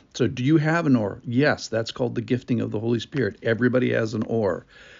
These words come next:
And then you have to ask, is it in the water? Mm, that's a, that's a good question. And then is it pulling in the right direction? That is, is it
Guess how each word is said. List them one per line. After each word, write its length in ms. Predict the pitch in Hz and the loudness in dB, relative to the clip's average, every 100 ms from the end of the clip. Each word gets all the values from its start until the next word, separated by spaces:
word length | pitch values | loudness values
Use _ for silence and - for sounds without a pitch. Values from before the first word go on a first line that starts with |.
| - - | -14 -2
And 160 | 113 | 2
then 160 | 117 123 | 6 8
you 160 | 123 123 | 6 4
have 160 | 107 | -2
to 180 | - 139 | -2 0
ask, 240 | 127 110 - | 0 -2 2
is 220 | 143 156 | 2 6
it 100 | 165 | 4
in 240 | - 143 139 | 4 0 2
the 60 | |
water? 720 | 127 123 143 160 156 98 - _ - - - _ - - | 2 0 -2 -2 -2 -2 -4 _ -20 -20 -20 _ -18 -2
Mm, 440 | 127 135 110 85 - | 2 4 4 0 -6
that's 220 | 113 120 110 | -4 -2 -2
a, 100 | 101 | -4
that's 340 | - 123 123 | -2 -4 -2
a 60 | 117 | -2
good 200 | 107 95 | -2 -2
question. 540 | 117 107 - 82 85 - | -2 -4 -4 -10 -10 -4
And 160 | 110 127 | 4 6
then 300 | 135 131 131 | 6 2 2
is 200 | 143 143 | 2 4
it 200 | 160 - | 2 0
pulling 380 | - 160 165 156 | 0 2 4 4
in 80 | |
the 100 | 143 | 2
right 300 | 131 131 135 | 2 0 0
direction? 560 | 135 113 127 151 - 90 | 0 2 0 0 -4 -2
That 160 | 95 123 | 0 2
is, 240 | 127 110 | 2 0
is 240 | 131 107 | -2 0
it 140 | 113 | -2